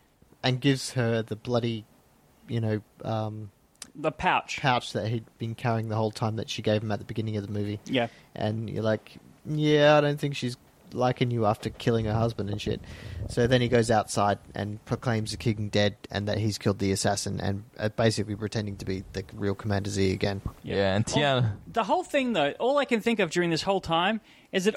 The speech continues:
Speaker 2: all of these people have been horribly injured. He doesn't have very long to live.
Speaker 3: No.
Speaker 2: He can't possibly.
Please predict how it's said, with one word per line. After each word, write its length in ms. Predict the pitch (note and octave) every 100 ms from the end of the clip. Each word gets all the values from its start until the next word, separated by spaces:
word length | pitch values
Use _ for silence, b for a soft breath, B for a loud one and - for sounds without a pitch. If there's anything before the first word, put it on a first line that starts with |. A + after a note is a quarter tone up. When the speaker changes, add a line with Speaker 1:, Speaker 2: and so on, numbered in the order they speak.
| -
Speaker 2:
all 240 | C4 D4+
of 100 | B3
these 160 | A#3+ G#3
people 300 | G#3+ A3+ G3+
have 80 | F3
been 160 | F3+
horribly 400 | E3 E3+ D3 D3
injured. 240 | C3+ A#2+ - _ b b
He 140 | - B3
doesn't 280 | D4 D#4+
have 280 | A3 A3 A3+
very 240 | F3 G3+ F3+
long 180 | E3+ D#3+
to 100 | D3+
live. 160 | C#3+
Speaker 3:
No. 320 | C#3 A#2 F#2
Speaker 2:
He 60 | F2
can't 260 | C4 C4+ -
possibly. 600 | G#3 G#3+ A3+ E3+ C#3